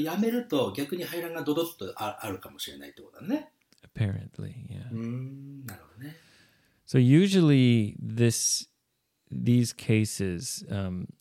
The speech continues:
Speaker 2: are the reason for, um, such a multiple pregnancy.
Speaker 1: うん、まあまあ、複数の胎児を身ごもることね。うん。
Speaker 2: And it's very dangerous. Usually if, uh, there are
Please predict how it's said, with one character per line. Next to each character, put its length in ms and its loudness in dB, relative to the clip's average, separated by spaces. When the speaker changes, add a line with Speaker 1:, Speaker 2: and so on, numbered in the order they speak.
Speaker 2:
are 160 0
the 100 2
reason 640 4
for, 540 -4
um, 260 -10
such 340 -8
a 160 -6
multiple 920 -2
pregnancy. 920 -2
Speaker 1:
う 60 -8
ん、 280 -4
ま 80 -6
あ 40 -8
ま 180 -8
あ、 40 -18
複 220 -12
数 260 -4
の 340 -14
胎 220 -8
児 140 -12
を 360 -20
身 120 -12
ご 140 -12
も 140 -8
る 100 -18
こ 100 -20
と 140 -20
ね。 240 -10
う 40 -2
ん。 20 2
Speaker 2:
And 100 4
it's 160 -2
very 300 4
dangerous. 680 6
Usually 560 6
if, 520 0
uh, 440 2
there 280 0
are 540 0